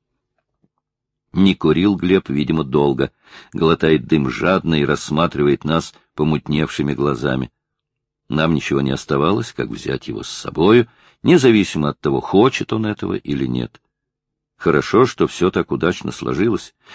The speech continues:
иначе он погиб бы, не пройдя и одной трети намеченного расстояния. Развязка настала бы куда раньше. Тайга безжалостна к беспомощным.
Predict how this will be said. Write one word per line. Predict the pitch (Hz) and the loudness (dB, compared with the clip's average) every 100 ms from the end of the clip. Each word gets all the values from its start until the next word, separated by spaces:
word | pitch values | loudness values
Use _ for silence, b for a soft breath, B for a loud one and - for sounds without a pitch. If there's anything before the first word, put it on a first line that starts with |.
| B B | B B
иначе | 92 113 131 - | 2 4 2 2
он | 127 | 0
погиб | 120 110 101 127 147 | 2 0 0 0 -2
бы, | 120 120 | 0 2
не | 110 | 2
пройдя | 101 85 85 76 104 104 | 2 2 2 4 4 2
и | - 92 | 2 0
одной | 82 76 104 101 | 2 2 2 2
трети | - 87 104 104 90 | 0 0 0 0 -2
намеченного | 78 76 80 - 78 69 | 0 0 -2 -4 -4 -4
расстояния. | 71 - 69 67 67 64 - _ _ _ _ _ _ _ _ _ - | -4 -4 -2 0 0 -4 -8 _ _ _ _ _ _ _ _ _ -4
Развязка | 82 80 - 76 123 131 - | 0 0 0 2 0 0 -6
настала | 117 113 - 110 104 | -6 -4 -4 -2 0
бы | 90 | -2
куда | - 92 87 113 117 | -2 0 2 2 2
раньше. | 95 110 - - - - _ _ _ _ _ _ _ | 0 -4 -6 -12 -18 -20 _ _ _ _ _ _ _
Тайга | - 78 65 92 95 90 | -2 0 2 2 2 0
безжалостна | - 82 65 60 85 110 - - 62 | -2 -4 -4 -4 0 0 -2 -8 -12
к | 52 | -12
беспомощным. | 50 64 - 62 - - - | -12 -12 -10 -10 -10 -12 -14